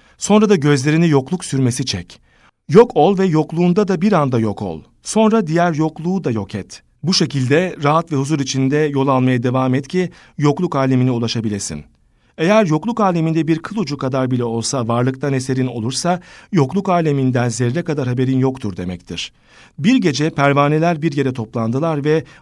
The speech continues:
mum aramaya koyuldular. Hepsi diyorlardı ki, "İstediğimizden birazcık olsun haber getirecek birisi gerek." Pervanelerden birisi uçup gitti.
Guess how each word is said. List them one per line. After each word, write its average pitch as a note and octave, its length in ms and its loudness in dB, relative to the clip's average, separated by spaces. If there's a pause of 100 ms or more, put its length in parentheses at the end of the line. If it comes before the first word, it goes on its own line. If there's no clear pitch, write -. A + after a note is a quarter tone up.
mum F3+ 180 4
aramaya A2 380 0
koyuldular. F#2+ 760 -8 (120)
Hepsi F#3+ 340 -2
diyorlardı C3+ 520 0
ki, F#3+ 240 -2 (380)
"İstediğimizden G3+ 840 2
birazcık D#3 420 0
olsun C3+ 360 -2
haber C3+ 360 -4
getirecek B2+ 520 -4
birisi A#2 300 -4
gerek." E2 400 -10 (260)
Pervanelerden F3+ 840 2
birisi F3 320 -4
uçup C3 340 -6
gitti. G2 360 -8